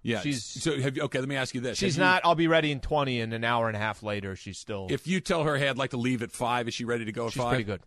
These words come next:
Speaker 1: Okay.
Speaker 2: Yeah, she's pretty good at that.
Speaker 1: Yeah, then this is, the, let, can I take a <laughs> shot at this one?
Speaker 2: Yeah.
Speaker 1: Because I do not have the same, um,
Speaker 2: Ooh, what happens?
Speaker 1: situation
Speaker 2: Five
Speaker 1: in my
Speaker 2: o'clock,
Speaker 1: house.
Speaker 2: we're leaving. What time you leaving?
Speaker 1: I, I, I will say I'd like to leave at five o'clock,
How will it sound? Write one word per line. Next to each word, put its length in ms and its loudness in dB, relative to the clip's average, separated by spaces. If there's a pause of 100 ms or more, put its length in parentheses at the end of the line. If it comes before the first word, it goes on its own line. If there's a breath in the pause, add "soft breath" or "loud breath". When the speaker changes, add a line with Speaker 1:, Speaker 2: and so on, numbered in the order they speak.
(120)
Speaker 1:
Okay. 200 -2
Speaker 2:
Yeah, 40 -4
she's 140 -12
pretty 180 -6
good 180 -8
at 20 -12
that. 100 -12 (180)
Speaker 1:
Yeah, 160 -4
then 220 -4
this 200 -4
is, 140 -10
the, 340 -10
let, 300 -4
can 140 -2
I 140 -2
take 180 -4
a 40 -4
<laughs> 0 -
shot 280 2
at 60 -6
this 240 0
one? 340 4 (100)
Speaker 2:
Yeah. 160 -2 (180)
Speaker 1:
Because 360 2
I 160 2
do 100 0
not 200 0
have 320 0
the 100 -2
same, 500 -2
um, 360 -2 (640 soft breath)
Speaker 2:
Ooh, 260 -2 (100)
what 160 -2
happens? 280 0
Speaker 1:
situation 680 0
Speaker 2:
Five 260 4
Speaker 1:
in 60 2
my 80 0
Speaker 2:
o'clock, 220 4
Speaker 1:
house. 40 -4
Speaker 2:
we're 80 2
leaving. 420 -2
What 140 -2
time 220 -2
you 40 0
leaving? 160 2
Speaker 1:
I, 120 4 (100)
I, 140 0
I 40 2
will 160 2
say 460 0
I'd 140 -2
like 160 -4
to 80 -8
leave 180 -2
at 60 -8
five 240 -4
o'clock, 500 -6